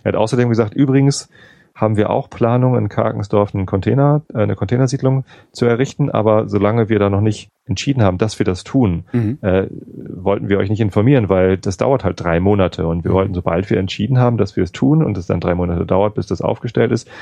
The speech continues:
Speaker 1: wollen wir halt eine Infoveranstaltung machen. Finde ich, finde ich okay. Also
Speaker 2: Ja,
Speaker 1: kann man,
Speaker 2: absolut.
Speaker 1: kann man machen. Die
Speaker 2: Was ich ganz
Speaker 1: Stimmung
Speaker 2: interessant
Speaker 1: bei
Speaker 2: finde
Speaker 1: den, beim, äh, also da waren halt irgendwie hundertfünfzig Leute aus dem Dorf da,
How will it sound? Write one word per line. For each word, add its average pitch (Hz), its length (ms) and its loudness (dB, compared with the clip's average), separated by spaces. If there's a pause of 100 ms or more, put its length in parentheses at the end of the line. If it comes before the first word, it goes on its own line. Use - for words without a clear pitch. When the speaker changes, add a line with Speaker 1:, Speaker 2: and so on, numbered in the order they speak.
(240)
Speaker 1:
wollen - 200 0
wir 95 80 2
halt 92 100 0
eine 95 100 2
Infoveranstaltung 85 680 -4
machen. - 260 -8 (380)
Finde 85 220 -4
ich, - 160 -14 (360)
finde 87 180 -2
ich 101 60 0
okay. 107 280 -2 (100)
Also 92 140 0
Speaker 2:
Ja, 117 80 2
Speaker 1:
kann 98 100 -2
man, - 40 0
Speaker 2:
absolut. 107 260 0
Speaker 1:
kann 101 100 0
man 104 100 0
machen. 101 220 -4
Die - 380 -10
Speaker 2:
Was 135 100 2
ich 151 60 0
ganz 120 80 2
Speaker 1:
Stimmung 139 140 2
Speaker 2:
interessant 139 320 0
Speaker 1:
bei 107 60 4
Speaker 2:
finde 101 180 4
Speaker 1:
den, 98 140 -2
beim, 98 400 2
äh, 95 240 2
also 95 220 0
da 90 80 -2
waren 98 140 2
halt 95 120 2
irgendwie 87 160 0
hundertfünfzig 117 520 0
Leute 101 240 2
aus 107 80 -2
dem 101 80 -6
Dorf 95 220 -2
da, 127 340 0